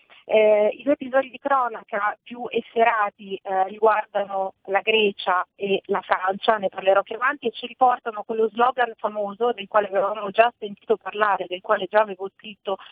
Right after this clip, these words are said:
per, eh, leggifuoco punto it, ovvero White Lives Matter, cioè quando le vittime sono bianche, ehm, puntualmente non vengono raccontate, non vengono ricordate. Per esempio Pamela, per esempio,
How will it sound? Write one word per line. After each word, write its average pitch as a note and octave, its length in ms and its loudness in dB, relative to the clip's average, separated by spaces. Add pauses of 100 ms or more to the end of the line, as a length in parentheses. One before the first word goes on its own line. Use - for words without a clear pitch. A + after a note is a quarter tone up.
(240)
per, G3 260 2
eh, F#3+ 220 4
leggifuoco A3 500 -4
punto A3+ 300 -4
it, A3 360 0 (240)
ovvero A3 460 4
White A3 460 -2
Lives G3+ 340 -12
Matter, F#3 560 -4 (300)
cioè A3+ 280 0
quando C4 420 2
le G#3 120 -6
vittime G#3 480 -10
sono A3 400 -2
bianche, G3 760 0 (280)
ehm, A3 320 6 (200)
puntualmente C4+ 880 2
non B3 360 -8
vengono B3 800 0
raccontate, G#3 1080 0
non G#3 220 -12
vengono A3+ 520 0
ricordate. G3 960 0 (600)
Per G3 140 -2
esempio G3+ 380 -2
Pamela, G3 580 4
per G3+ 160 -2
esempio, G#3 460 2